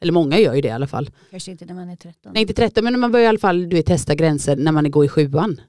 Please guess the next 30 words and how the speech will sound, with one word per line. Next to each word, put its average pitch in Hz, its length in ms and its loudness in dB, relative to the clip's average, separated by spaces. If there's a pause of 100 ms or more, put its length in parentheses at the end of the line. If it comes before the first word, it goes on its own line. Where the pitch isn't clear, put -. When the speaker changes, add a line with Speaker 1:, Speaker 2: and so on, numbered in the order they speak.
(120)
Speaker 2:
Mm. 190 300 -20
Speaker 1:
Verkar 175 340 0
det 226 120 4
som, 147 200 2
i 156 40 2
alla 156 120 0
fall. 143 360 -2 (240)
Eller 175 220 2
då, 220 300 4 (180)
i 180 80 0
Nässjö 185 260 -2
var 156 160 0
det 131 100 0
så - 120 -6
i - 20 -4
alla 127 140 -4
fall. 104 220 -8 (160)
Speaker 2:
Mm. 202 120 -16
Speaker 1:
För 175 80 0
jag 180 120 4
var 240 60 2
inte 208 160 0
ensam 143 300 -2
om 135 200 -2
att - 360 -10 (240)
börja 143 120 0
dricka 139 380 -6
då. 170 240 0 (160)
Speaker 2:
Nej. 202 340 -12 (360)
Speaker 1:
Ehm, 143 640 -2